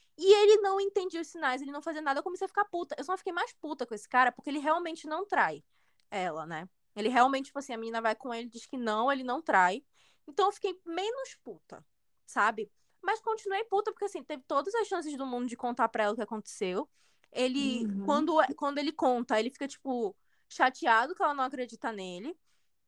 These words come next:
Speaker 1: E depois ele se acha no direito de não acreditar nela quando ela fala que não rolou nada. Não rolou nada, duvido, acho que rolou. Mas, assim, a Harper não tem culpa. Entendeu?
Speaker 2: Espero
Speaker 1: Faço
Speaker 2: que tenha rolado
Speaker 1: todos os meus
Speaker 2: mesmo,
Speaker 1: panos pra ela.
Speaker 2: entendeu?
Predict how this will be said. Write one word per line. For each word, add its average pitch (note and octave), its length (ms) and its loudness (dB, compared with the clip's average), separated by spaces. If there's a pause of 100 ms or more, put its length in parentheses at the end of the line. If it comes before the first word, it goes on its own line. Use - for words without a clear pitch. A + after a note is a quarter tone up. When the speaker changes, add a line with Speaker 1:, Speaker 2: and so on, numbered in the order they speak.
Speaker 1:
E F#4 100 2
depois G#4 600 2
ele D#4+ 180 -8
se - 140 -8
acha E4 200 -2
no E4 120 -10
direito D#4+ 280 -6
de E4+ 100 -10
não F4 120 -2
acreditar F#4 460 -2
nela B3+ 380 0
quando E4 240 -4
ela D4+ 180 0
fala C4+ 300 0
que D#4+ 80 -14
não D#4+ 120 -8
rolou E4 200 2
nada. G3 360 -2
Não A#4+ 220 -2
rolou A3+ 160 0
nada, B3 260 -2
duvido, A3+ 500 -10
acho A#3+ 220 -2
que E4+ 80 -8
rolou. C4 420 -2
Mas, D4+ 240 -4
assim, E4+ 460 -6
a B3+ 100 2
Harper C#4+ 400 2
não C4+ 200 -6
tem A4 140 -6
culpa. - 380 -12 (420)
Entendeu? B3 320 6
Speaker 2:
Espero F#4 60 12
Speaker 1:
Faço D#4 220 0
Speaker 2:
que - 100 0
tenha D#4 100 10
rolado D4 220 12
Speaker 1:
todos D#4 160 2
os B3+ 140 0
meus A#3+ 140 2
Speaker 2:
mesmo, A#3 100 0
Speaker 1:
panos G#3+ 300 -6
pra G3 100 -6
ela. A3+ 100 -4
Speaker 2:
entendeu? C#4 120 -10